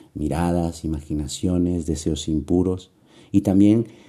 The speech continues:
la voluntariedad que libremente los admite y los busca. Hay que huir de las ocasiones, no fiarse de uno mismo, aunque pasen los años.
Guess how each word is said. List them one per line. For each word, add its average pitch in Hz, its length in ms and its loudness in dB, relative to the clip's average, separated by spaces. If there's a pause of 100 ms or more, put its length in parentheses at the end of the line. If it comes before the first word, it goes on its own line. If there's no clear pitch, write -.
(160)
la 101 200 4
voluntariedad 92 760 2
que 95 160 2
libremente 113 580 6
los 85 220 0
admite 101 460 4
y 98 40 8
los 80 220 2
busca. - 420 2 (1300)
Hay 175 160 4
que 101 160 4
huir 101 200 6
de 90 80 2
las 82 220 -2
ocasiones, 82 720 0 (280)
no - 120 6
fiarse 101 460 0
de 90 100 2
uno 90 140 4
mismo, 85 460 0 (240)
aunque 87 260 0
pasen 87 340 0
los 80 200 -2
años. 87 480 2